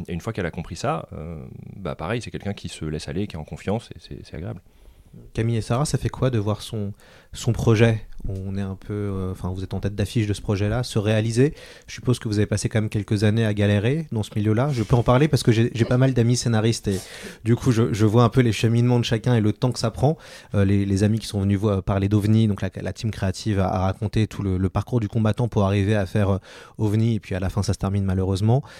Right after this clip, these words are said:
Speaker 2: Euh, ça prend du temps d'arriver à, à, à percer dans ce, dans ce milieu-là. Est-ce que vous étiez, est-ce qu'il y a eu pour vous une, un sentiment de, entre guillemets, d'achievement, comme on dirait à l'américaine, de,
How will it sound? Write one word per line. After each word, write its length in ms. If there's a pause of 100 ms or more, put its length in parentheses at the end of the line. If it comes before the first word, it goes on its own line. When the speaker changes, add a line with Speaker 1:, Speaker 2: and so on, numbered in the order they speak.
(220)
Speaker 2:
Euh, 120
ça 140
prend 140
du 140
temps 160
d'arriver 380
à, 180
à, 360
à 60
percer 460
dans 160
ce, 280
dans 140
ce 140
milieu-là. 320 (340)
Est-ce 120
que 80
vous 120
étiez, 300
est-ce 100
qu'il 120
y 60
a 40
eu 100
pour 200
vous 160
une, 240
un 80
sentiment 440
de, 280 (120)
entre 200
guillemets, 220
d'achievement, 640 (260)
comme 160
on 60
dirait 280
à 120
l'américaine, 600
de, 200